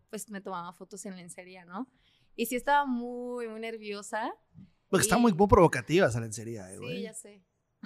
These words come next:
Speaker 2: No, yo porque
Speaker 1: Sí.
Speaker 2: vi las fotos y dije, "Puta
Speaker 1: Ay, no,
Speaker 2: madre".
Speaker 1: güey. Ah.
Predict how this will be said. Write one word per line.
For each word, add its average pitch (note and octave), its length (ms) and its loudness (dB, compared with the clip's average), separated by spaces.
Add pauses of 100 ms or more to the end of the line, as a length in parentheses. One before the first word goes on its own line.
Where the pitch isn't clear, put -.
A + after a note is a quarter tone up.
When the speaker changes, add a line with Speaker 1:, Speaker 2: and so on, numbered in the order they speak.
(880)
Speaker 2:
No, C4+ 160 12
yo G#3+ 100 12
porque A#3+ 160 6
Speaker 1:
Sí. F3 40 4
Speaker 2:
vi F3+ 60 10
las F#3+ 180 8
fotos F#3 320 0
y - 20 0
dije, B2 200 -4
"Puta C3+ 200 -6 (160)
Speaker 1:
Ay, E4+ 100 4
no, E4+ 220 -2
Speaker 2:
madre". D4+ 60 -6
Speaker 1:
güey. C#4 280 -10
Ah. C4 260 6